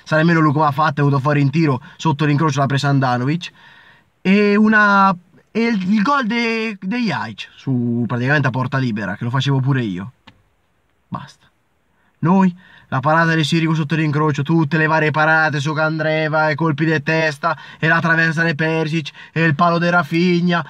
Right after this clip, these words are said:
che poi Rafinha, Rafinha, capitolo Rafinha, perché non ha giocato dall'inizio? Ok, non era al top, però quei,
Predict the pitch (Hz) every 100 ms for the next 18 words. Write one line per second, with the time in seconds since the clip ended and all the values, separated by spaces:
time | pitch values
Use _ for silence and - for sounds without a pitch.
0 | - - 147 160 147 156 165 180 180 165
1 | 170 165 160 - 175 180 190 180 180 180
2 | 180 185 185 185 180 170 170 - 226 240
3 | 190 196 214 208 196 196 185 190 175 160
4 | 190 165 175 165 185 220 180 208 220 220
5 | - _ _ _ _ _ _ _ _ _
6 | - 180 - 226 214 202 190 185 180 233
7 | 214 143 - 131 - - _ - 180 175
8 | 226 233 - _ _ 170 175 170